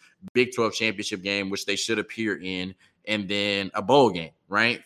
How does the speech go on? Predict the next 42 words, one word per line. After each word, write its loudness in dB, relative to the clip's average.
Fourteen 0
opportunities -2
to -10
win -4
ten -4
games. -2
This -8
Texas -2
team -2
is -2
not 8
gonna 4
lose 2
five 2
games -2
this -10
year, -18
right? -4
Then 6
I 12
saw 8
that 6
it 4
only 2
counted -2
towards -4
regular -2
season -4
games, -10
and -2
that 4
changed 2
it -4
a -6
little -4
bit, -6
because -12
I'm, -2
now 8
I'm 4
like, 0
"Okay, 0